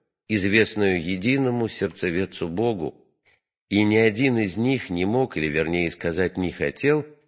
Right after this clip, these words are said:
высказаться вполне и открыть сокровища своей души. А внутренняя жизнь отца Леонида была особенно неуловима, и хотя он проводил дни свои открыто в толпе народной,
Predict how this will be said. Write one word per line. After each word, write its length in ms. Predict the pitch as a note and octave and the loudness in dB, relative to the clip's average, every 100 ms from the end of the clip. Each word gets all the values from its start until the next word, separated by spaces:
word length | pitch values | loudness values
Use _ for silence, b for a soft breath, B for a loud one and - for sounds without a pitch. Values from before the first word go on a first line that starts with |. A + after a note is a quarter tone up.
| _ _ | _ _
высказаться 680 | F#2 D#3+ - D3 C3+ B2 A#2+ | 0 2 2 0 0 0 -4
вполне 680 | - - G#2 G#2+ C3+ D#3+ D3+ - _ _ _ | -2 2 2 4 2 2 0 -12 _ _ _
и 100 | G#2+ | 4
открыть 400 | A2+ - C#3 E3 | 4 2 -2 -2
сокровища 640 | - B2+ B2 C3+ B2 - A2+ | 0 -2 0 0 -2 -4 -4
своей 340 | G2 G#2 F#2+ | -2 0 -2
души. 440 | F2+ F#2 - A#1 - _ _ _ _ _ _ - | -4 -6 -8 -10 -12 _ _ _ _ _ _ -6
А 140 | D#2 | -4
внутренняя 600 | C#2+ A2+ A#2+ G2 F2 D#2+ | 2 0 2 0 0 0
жизнь 300 | D2+ G#2 F2+ | -2 -2 -2
отца 280 | D#2 - E2 | -4 -2 -2
Леонида 580 | C2+ C2+ D2+ A#2+ C#3 C3 - _ _ | 0 -2 -2 -2 -2 -4 -12 _ _
была 240 | F#2+ C3+ D#3 | -2 0 0
особенно 540 | - D3 C3 B2 A#2+ | 0 0 0 0 0
неуловима, 720 | A2 G#2+ G2 F#2 C#2+ C2 B1 - _ _ b _ | 0 0 0 -2 -4 -6 -8 -12 _ _ b _
и 80 | A2 | -4
хотя 400 | - A2 - C3+ | 0 0 2 2
он 160 | B2 A2+ | 2 0
проводил 500 | G#2+ G#2 G2+ A2+ G2+ | 0 0 0 0 0
дни 220 | F#2+ A#2 | 0 -2
свои 320 | - G2 F#2+ | 0 0 2
открыто 580 | F2+ - A2 B2 G#2+ D#2 | 0 -2 -2 -2 -2 -6
в 40 | |
толпе 380 | - D#2 - E2 | -4 -4 -2 -2
народной, 600 | D2 D#2+ C3+ D3 A#2+ D#2+ | 0 0 0 0 -2 -4